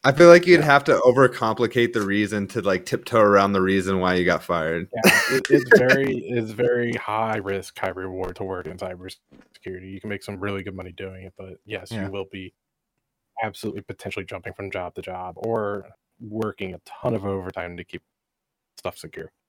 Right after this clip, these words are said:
Speaker 3: Yeah.
Speaker 1: Yeah.
Speaker 2: And
Speaker 3: Like
Speaker 2: then at the same time, nothing's ever secure because your security is only as strong as your employees.
Speaker 3: Yeah.
Speaker 1: Yep.
Speaker 2: It takes one employee to click a phishing link, or one employee to just be like, "Yeah, here's my login credentials."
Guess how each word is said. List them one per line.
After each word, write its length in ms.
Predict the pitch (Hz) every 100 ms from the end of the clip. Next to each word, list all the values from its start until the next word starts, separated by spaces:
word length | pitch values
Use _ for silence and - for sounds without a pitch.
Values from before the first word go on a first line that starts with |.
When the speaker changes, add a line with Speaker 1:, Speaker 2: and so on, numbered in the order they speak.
| _ _ _ _ _ -
Speaker 3:
Yeah. 180 | 107 85
Speaker 1:
Yeah. 140 | 76 101 _ _ -
Speaker 2:
And 60 | 113
Speaker 3:
Like 60 | 113
Speaker 2:
then 120 | 113
at 120 | 113
the 60 | -
same 220 | 123 113 -
time, 220 | 127 123 _ _ _ _ _
nothing's 400 | 123 131 - 135
ever 180 | 131 120
secure 360 | - 117 139 127
because 320 | 101 104 98
your 200 | 101 107
security 440 | - - 131 123
is 100 | 107
only 220 | 101 110 107
as 120 | 95 95
strong 340 | - 113 104
as 100 | 95
your 80 | 98
employees. 640 | 90 98 92 90 110 - _ _ -
Speaker 3:
Yeah. 240 | 156 160 85 _ _ _ _ _ _ _
Speaker 1:
Yep. 260 | 101 98 - _ _ -
Speaker 2:
It 40 |
takes 120 | 101
one 320 | 107 104 139 151
employee 280 | 139 151 127
to 60 |
click 200 | - 123
a 40 | 107
phishing 320 | 120 - 92
link, 240 | 92 - _ _
or 180 | - 107
one 140 | 104 127
employee 340 | 107 - 127
to 100 | 101 95
just 220 | 98 -
be 80 | 113
like, 120 | 104
"Yeah, 120 | 131
here's 220 | 139 131
my 80 | 127
login 400 | 107 113 120 104
credentials." 520 | 85 92 87 92 87